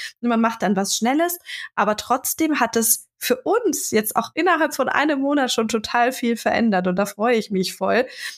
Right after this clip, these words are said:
Was würdest du denn sagen? Was gibt's denn noch für Möglichkeiten? Gut, du hattest jetzt dieses gemeinsame Essensdate mit dem Kind schon mal angeführt.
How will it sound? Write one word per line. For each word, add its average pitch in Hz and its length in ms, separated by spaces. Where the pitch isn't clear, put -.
Was 285 220
würdest 320 240
du 302 40
denn 294 160
sagen? 254 340
Was 247 180
gibt's - 260
denn 254 200
noch 240 240
für 240 420
Möglichkeiten? 220 1200
Gut, 233 140
du 233 80
hattest 214 220
jetzt 214 180
dieses 214 240
gemeinsame 196 560
Essensdate 262 1000
mit 254 240
dem 247 180
Kind 285 540
schon 262 180
mal 254 120
angeführt. 285 640